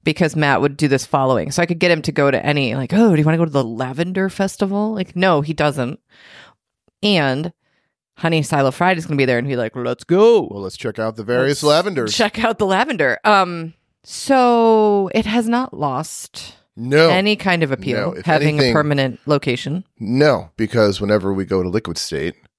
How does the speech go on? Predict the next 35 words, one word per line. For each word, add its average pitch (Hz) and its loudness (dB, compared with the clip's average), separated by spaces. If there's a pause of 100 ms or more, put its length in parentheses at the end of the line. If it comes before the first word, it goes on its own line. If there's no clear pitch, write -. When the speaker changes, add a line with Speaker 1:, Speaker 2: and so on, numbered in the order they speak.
(120)
Speaker 2:
it's 147 -8
Speaker 1:
Yeah. 156 2
Speaker 2:
just 101 0
like, 90 -2
"Sweet, - -4
Silo 90 0
Fried 110 2
time." 60 -8 (320)
Love 131 2
it. - -12 (200)
Speaker 1:
Love 156 2
it. 123 -4 (280)
So 170 2
that's - -4
our 190 0
new 175 -2 (840)
tradition 165 -2
is 143 -8
five 160 0
thirty 175 2 (420)
<laughs> - -10
all 220 6
you 139 0
Speaker 2:
Yeah. 147 4
Speaker 1:
can 220 0
eat 208 2
Speaker 2:
I 131 0
think 180 -2
this, 170 -2
uh, 151 4
Speaker 1:
fried 185 2
chicken. 175 -2
Speaker 2:
this 139 -2
Speaker 1:
They 233 2
Speaker 2:
hol- 151 4